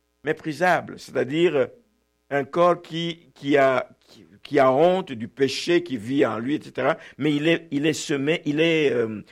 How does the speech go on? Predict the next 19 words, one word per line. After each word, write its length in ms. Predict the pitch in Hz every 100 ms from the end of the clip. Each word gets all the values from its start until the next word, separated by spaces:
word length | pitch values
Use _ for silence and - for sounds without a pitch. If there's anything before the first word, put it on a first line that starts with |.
| -
ressuscité 580 | 151 - 127 135 175 135
glorieux. 640 | 120 151 147 135 139 131 _ _ _ _
Il 140 | 139 _ -
n'y 120 | 139
a 40 |
plus 220 | - 170
de 120 | 143 131
honte 320 | 139 180 170
à 80 | 120
avoir 480 | 107 127 160 165
parce 180 | 131 131
qu'il 320 | - 131 139 127
n'y 100 | 127
a 80 |
plus 380 | 120 143 156 170 _ -
de 100 | 113
péché 440 | - 131 110 147
sur 240 | 120 101 95
nous. 140 | 85